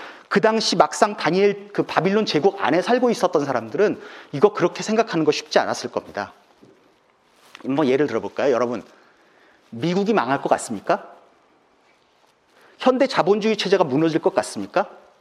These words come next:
절대로 안 망할 것 같잖아요. 그것보다 훨씬 더 강력한 제국 바빌론에 살고 있었던 그 사람들은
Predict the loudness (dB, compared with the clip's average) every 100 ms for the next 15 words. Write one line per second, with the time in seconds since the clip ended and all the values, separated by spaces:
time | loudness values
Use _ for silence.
0 | _ _ _ _ _ _ _ _ _ _
1 | _ _ _ -4 0 2 2 2 2 2
2 | 2 0 0 -2 -4 -2 -4 -2 -4 -6
3 | -20 _ _ _ _ _ _ _ _ _
4 | _ _ _ _ -20 _ _ _ -4 0
5 | 0 0 0 0 -4 0 2 2 0 0
6 | 0 0 -2 -2 -2 -2 0 -2 2 2
7 | 0 0 -2 0 2 2 2 -2 -4 -4
8 | -4 -4 -2 0 0